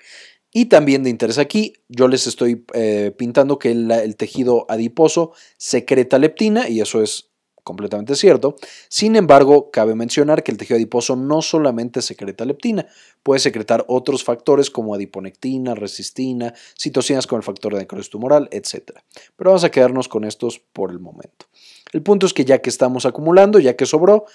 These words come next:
le mandamos la señal al cerebro y el cerebro dice, "Ok, entonces ya puedo parar".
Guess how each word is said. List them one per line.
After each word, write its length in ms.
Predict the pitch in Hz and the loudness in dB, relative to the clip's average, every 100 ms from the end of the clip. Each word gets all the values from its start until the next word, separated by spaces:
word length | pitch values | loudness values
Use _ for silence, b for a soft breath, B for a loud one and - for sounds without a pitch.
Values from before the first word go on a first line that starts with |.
| B B | B B
le 120 | 117 | -2
mandamos 540 | 113 117 131 160 147 | 0 2 6 6 4
la 80 | 113 | -2
señal 200 | 104 107 | -4 -6
al 60 | 110 | -4
cerebro 440 | 165 196 196 196 B B - | 4 6 6 4 B B -8
y 60 | |
el 60 | 120 | -4
cerebro 200 | 131 117 | 0 0
dice, 160 | 110 | -2
"Ok, 120 | 104 90 82 _ _ | -6 -6 -14 _ _
entonces 380 | _ 127 120 131 | _ -4 -2 -2
ya 240 | 120 104 - | 4 4 2
puedo 260 | 104 104 | -4 2
parar". 340 | 151 196 - | 4 4 2